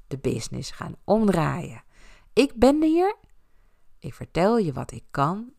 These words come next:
en ik wacht gewoon keurig af tot het moment dat jij zegt:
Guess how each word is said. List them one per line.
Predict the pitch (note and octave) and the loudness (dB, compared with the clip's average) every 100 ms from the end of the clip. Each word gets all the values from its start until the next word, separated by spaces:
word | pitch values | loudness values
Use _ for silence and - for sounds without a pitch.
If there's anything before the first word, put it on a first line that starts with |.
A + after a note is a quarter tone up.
| _ | _
en | - B2+ - | -12 -12 -10
ik | C4 C4+ | -12 -10
wacht | - G3 G3+ - | -2 -2 -2 -12
gewoon | - D3+ C3+ C#3+ C#3+ D3 - - | -12 -8 -8 -8 -12 -16 -20 -20
keurig | - A#3+ C#4+ C#4+ - | -2 0 0 -4 -4
af | D#3+ C#3+ - - _ - - _ _ | -2 -2 -6 -18 _ -20 -20 _ _
tot | - D#3 | -4 -2
het | - | -4
moment | - E2 C#3+ G3+ B3 - | -10 -4 0 0 -2 -14
dat | G3+ | -14
jij | - D3+ C3+ | -10 -8 -4
zegt: | C#3 C3 C3+ - | -2 -2 -4 -14